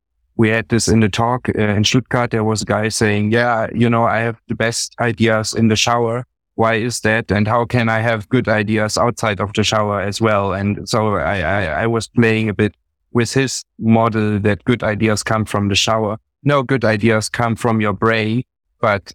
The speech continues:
if you think that you're more likely to have good ideas in the shower, then the likelihood of having good ideas is higher because you do the framing already. Our brain always works in a way that we are not lying in the end of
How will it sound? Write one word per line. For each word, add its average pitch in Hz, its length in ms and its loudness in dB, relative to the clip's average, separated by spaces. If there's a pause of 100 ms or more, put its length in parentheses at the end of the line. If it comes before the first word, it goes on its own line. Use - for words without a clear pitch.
if 127 300 -2
you 120 160 2
think 151 540 0
that 104 180 -2
you're 113 120 2
more 120 220 0
likely 110 460 2
to 110 100 0
have 104 160 0
good 135 240 0
ideas 107 480 0
in 110 120 2
the 104 60 0
shower, 117 460 0
then 107 280 2
the 110 60 2
likelihood 113 600 2
of 98 100 -2
having 98 320 -2
good 87 160 -2
ideas 98 500 0
is - 160 -6 (140)
higher 123 440 -2
because 104 420 -2
you 120 80 2
do 123 340 2
the 135 140 -2
framing 139 500 -2 (420)
already. 98 540 0
Our 113 300 -2
brain 123 420 2
always 123 480 0
works 120 320 2
in 113 140 2
a 107 40 2
way 107 300 2 (440)
that 110 260 0
we 120 240 4
are 113 100 2
not 104 220 -2
lying 95 460 0 (280)
in 104 140 4
the 95 100 4
end 95 180 -2
of 92 120 -2